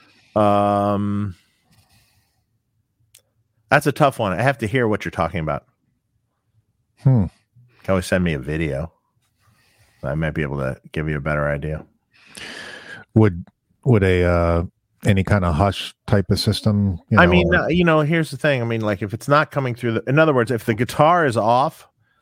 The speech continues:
Speaker 1: and it's not really coming through your rig, then the pickup is just picking up the stuff in the room,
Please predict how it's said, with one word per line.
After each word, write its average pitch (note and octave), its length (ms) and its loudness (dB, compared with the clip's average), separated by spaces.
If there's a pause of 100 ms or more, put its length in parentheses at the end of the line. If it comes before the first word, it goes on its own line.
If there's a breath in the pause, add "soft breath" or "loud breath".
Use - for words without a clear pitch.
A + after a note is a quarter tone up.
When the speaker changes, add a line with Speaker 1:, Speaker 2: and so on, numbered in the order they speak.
(260)
Speaker 1:
and A2+ 120 2
it's G2 140 -4
not C3 180 0
really A#2 220 -2
coming A2 360 -4
through A2 280 -2
your G2 160 0
rig, G#2 460 -4 (1900)
then G#2 400 0
the G2+ 100 -2
pickup F#2 460 -6
is F2 120 -8
just - 260 -12
picking E2+ 340 -6
up D#2 180 -8
the E2 140 -14
stuff - 360 -6
in E2 140 -6
the D#2+ 80 -6
room, D#2+ 380 -6